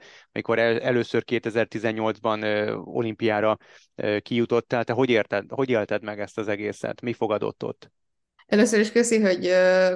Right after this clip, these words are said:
Speaker 2: döntöttél, hogy melyik olimpiát mutassam be, mert ugye
Speaker 1: <laughs>
Speaker 2: ez teljesen más volt.
Speaker 1: Igen, ez amúgy
Speaker 2: Ö,
Speaker 1: érdekes, és ez, e, pontosan ez, ez is benne volt igazából a kérdésben, hogy két teljesen más olimpia volt, de az első érdekelne először.
Speaker 2: Jó, ö, tehát Pyeongchang,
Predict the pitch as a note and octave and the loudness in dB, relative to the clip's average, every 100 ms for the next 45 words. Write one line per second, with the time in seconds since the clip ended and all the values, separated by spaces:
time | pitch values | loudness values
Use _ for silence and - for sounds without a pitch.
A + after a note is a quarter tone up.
0 | F#3 - - G3+ G3+ G3+ F#3 F3+ F#3+ F#3 | -2 -10 -4 2 2 2 0 2 2 2
1 | F#3+ F#3 G3+ F3+ F#3+ G3 G3+ F#3+ F#3+ F#3 | 0 -2 -2 -2 -2 -2 -2 -4 0 -2
2 | F#3 F#3 D#3+ F#3+ - - - - G#3 B3 | -2 0 0 0 -6 -12 -6 0 2 4
3 | B3 F#3 F3 G#3+ - E3+ A#3 - C#4 - | 2 2 0 0 -2 0 0 2 0 2
4 | D3+ C#3 B2 C3 D#3 C#3 C#3+ D3 D3 A#2+ | 0 2 2 2 2 2 4 4 6 4
5 | A2+ A2+ - A2+ A#2+ G#2 - B2 A2+ _ | 2 -2 -4 -4 -4 -4 -2 -2 -2 _
6 | _ C3 A2+ - A#2 A2+ C3 A#2 A2 G#2+ | _ -2 -2 -4 -4 0 0 0 -2 -2
7 | G#2+ G#2+ G#2+ A#2 A2 A2 A2 - A2+ A#2 | 0 0 0 0 2 0 0 0 -2 -2
8 | G#2+ A#2 A#2 - _ - B2 - A#2 G#2+ | -2 0 0 -2 _ -4 -2 0 0 0
9 | A2 G#2+ G2+ A2 G2+ G2 G#2+ G2+ A#2 A#2 | -4 -4 -6 -8 -10 -6 -2 0 0 0
10 | A2+ A#2+ A2+ - A2 A2 - G#2 G#2 G#2 | 2 2 2 0 -2 -2 -4 -6 -4 -6
11 | G#2+ - A#2 - _ _ _ _ _ G#3+ | -8 -6 -8 -8 _ _ _ _ _ -4
12 | G3+ F#3 - G#3 G#3 G#3 A3+ G#3 - G#3 | 0 0 0 0 -2 -2 -4 -4 -2 0
13 | G#3 G#3+ G3+ A#3 C4 | 0 -2 -4 -4 -6